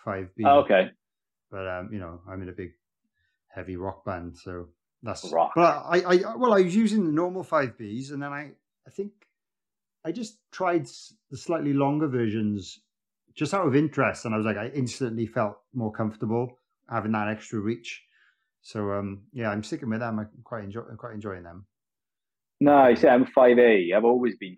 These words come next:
Speaker 2: five A, and it's, it's funny, isn't it? I'm, I mean, especially given the fact I've gone all this time playing the same sticks. As soon as I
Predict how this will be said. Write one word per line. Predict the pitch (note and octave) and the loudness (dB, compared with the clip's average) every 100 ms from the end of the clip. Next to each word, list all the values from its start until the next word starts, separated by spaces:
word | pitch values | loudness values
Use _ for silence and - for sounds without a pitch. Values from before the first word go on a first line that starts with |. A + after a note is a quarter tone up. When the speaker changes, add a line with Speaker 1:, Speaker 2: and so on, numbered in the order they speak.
| - | -8
Speaker 2:
five | E2+ E2 | -8 -8
A, | D2+ - _ - G2+ | -16 -20 _ 0 2
and | G#2+ | 4
it's, | G#2+ - - - | 0 -6 -20 -12
it's | A#2 | -4
funny, | - A#2 F#2+ | 2 4 2
isn't | F2+ | -2
it? | E2 E2 | -4 -2
I'm, | F2+ F#2+ - | -4 -4 0
I | |
mean, | F#2+ F#2+ F2+ - _ _ | 2 2 2 -6 _ _
especially | - - G2 - | -6 4 4 4
given | G#2+ F#2+ | 0 0
the | F#2 | 2
fact | G2 F2 | 2 2
I've | F2 | 2
gone | F#2+ F2+ | 4 4
all | F2 F2 | 4 2
this | F2 - | 0 0
time | F#2+ F2 | 2 2
playing | - F2+ F2 | 2 2 2
the | |
same | - E2+ F2 | 0 2 2
sticks. | E2 A2 - | 2 0 0
As | G2 | 0
soon | G#2+ G2+ | 4 6
as | F#2+ | 8
I | F2+ | 6